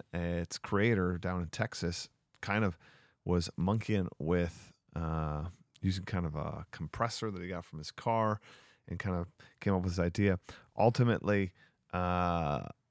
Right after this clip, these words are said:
then impacted the, the, the margarita <laughs> industry,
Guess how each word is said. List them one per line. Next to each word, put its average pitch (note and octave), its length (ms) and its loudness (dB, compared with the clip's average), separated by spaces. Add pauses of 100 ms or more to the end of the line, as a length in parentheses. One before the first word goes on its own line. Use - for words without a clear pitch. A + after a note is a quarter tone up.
(340)
then F#2+ 400 4 (120)
impacted F#2+ 720 0 (640)
the, - 120 -10 (160)
the, E2 200 -4
the D#2+ 80 -8
margarita F#2 720 2
<laughs> - 20 -6
industry, G#2+ 640 0